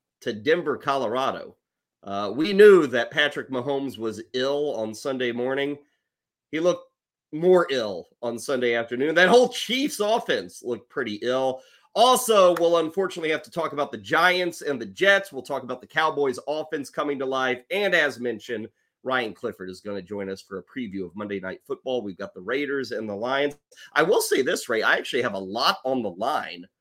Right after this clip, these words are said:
um, in multiple leagues. I've got Jared Goff as my quarterback.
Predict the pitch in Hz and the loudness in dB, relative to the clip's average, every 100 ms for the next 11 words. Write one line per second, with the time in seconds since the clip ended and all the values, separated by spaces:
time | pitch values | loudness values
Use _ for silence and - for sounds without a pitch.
0 | _ _ - 101 104 98 135 131 170 285 | _ _ -10 -8 -6 -4 -2 2 2 2
1 | 254 185 127 131 165 101 98 127 120 131 | 0 2 2 2 2 0 -2 -4 0 -2
2 | 107 160 202 180 127 147 151 151 131 107 | -2 0 0 0 0 0 0 -2 -4 -6
3 | 110 104 - 156 151 147 151 147 | -8 -8 -6 -4 -2 2 2 2